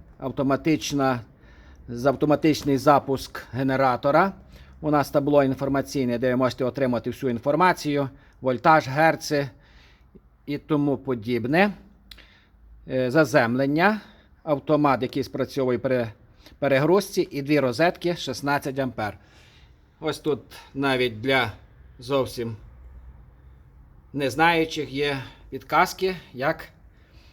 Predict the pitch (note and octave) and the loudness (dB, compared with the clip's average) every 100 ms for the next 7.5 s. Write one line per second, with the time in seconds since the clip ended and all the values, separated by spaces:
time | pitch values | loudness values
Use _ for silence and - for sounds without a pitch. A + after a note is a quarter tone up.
0 | - C#3+ D3+ D3 D3+ - - _ _ _ | -10 -2 -2 -2 -6 -8 -16 _ _ _
1 | - - - - - - D3 D3+ D3+ D3 | -20 -20 -20 -20 -20 -8 2 4 4 -2
2 | D3 - C#3+ C#3 A#2 A#2 F#2 - - - | -6 -8 -4 -2 -2 -6 -12 -16 -20 -20
3 | - - - - - - - - _ - | -20 -20 -20 -20 -20 -20 -20 -20 _ -20
4 | - - - - - - - - - - | -20 -20 -20 -20 -20 -20 -20 -20 -20 -20
5 | - F#3 F#3 D#3+ - D3+ D#3+ D3 C#3 A#3 | -8 -2 4 4 2 -2 0 0 -2 -4
6 | B3 - G#3 G3+ F#3+ F3+ - - - - | -6 -4 -2 0 0 -6 -16 -20 -20 -18
7 | E3+ G3+ G#3 F#3+ - | -6 -4 -4 -6 -10